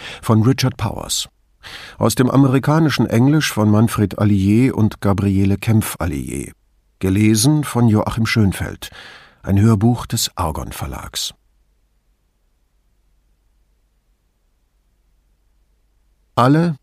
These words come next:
die die Schönheit der Erde betrachten, finden einen Quell der Kraft darin, der Bestand haben wird, solange es Leben gibt.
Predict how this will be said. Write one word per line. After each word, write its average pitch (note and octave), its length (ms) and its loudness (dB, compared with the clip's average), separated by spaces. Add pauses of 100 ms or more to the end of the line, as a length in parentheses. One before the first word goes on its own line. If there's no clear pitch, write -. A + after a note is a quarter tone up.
(140)
die F#2+ 180 -2
die F#2+ 140 -4
Schönheit C3 540 2
der G#2 160 -2
Erde A2+ 260 0
betrachten, F2+ 720 -2 (480)
finden C#3+ 380 0
einen A2+ 340 2
Quell C#3+ 320 0
der A2 140 0
Kraft - 480 -6
darin, G#2+ 400 0 (560)
der - 80 -8
Bestand A#2 420 0
haben A#2+ 260 2
wird, A#2+ 200 0
solange G2+ 480 2
es - 160 -4
Leben D2+ 320 -8
gibt. - 420 -16